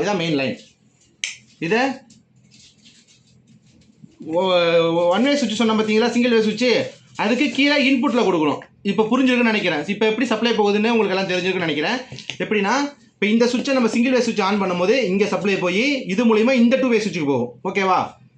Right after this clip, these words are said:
இப்போ இந்த டூ வே சுவிட்ச் ஆப்ரேட் பண்ணும்போது இது மூலியமா இந்த டூ வே சுவிட்சுக்கு போகும். இப்போ இந்த டூ வே சுவிட்சுக்கு போச்சுன்னா இந்த ரெண்டு பல்புக்குமே சப்ளை போகும். இந்த டூ வே சுவிட்சுக்கு சென்டர்ல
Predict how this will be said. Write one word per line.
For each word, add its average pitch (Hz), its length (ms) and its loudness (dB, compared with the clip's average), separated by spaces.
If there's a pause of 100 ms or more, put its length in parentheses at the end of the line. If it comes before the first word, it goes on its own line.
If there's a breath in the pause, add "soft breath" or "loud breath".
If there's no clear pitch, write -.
இப்போ - 180 -4
இந்த 285 240 2
டூ 294 100 2
வே 285 140 2
சுவிட்ச் 240 220 -2
ஆப்ரேட் 226 260 0
பண்ணும்போது 214 360 0 (240)
இது 233 160 0
மூலியமா 254 340 2 (140)
இந்த 254 200 2
டூ 262 100 2
வே 226 60 4
சுவிட்சுக்கு 165 340 -2
போகும். 127 160 -2
இப்போ - 180 -4
இந்த 247 160 2
டூ 277 60 0
வே 294 100 0
சுவிட்சுக்கு 220 280 -2
போச்சுன்னா 254 240 -2 (180)
இந்த 214 120 0
ரெண்டு 240 300 2
பல்புக்குமே 247 400 0 (880)
சப்ளை 220 400 -2
போகும். 139 240 -2 (420)
இந்த 285 220 2
டூ 294 80 2
வே 277 80 2
சுவிட்சுக்கு 254 380 -2 (1120)
சென்டர்ல 262 300 2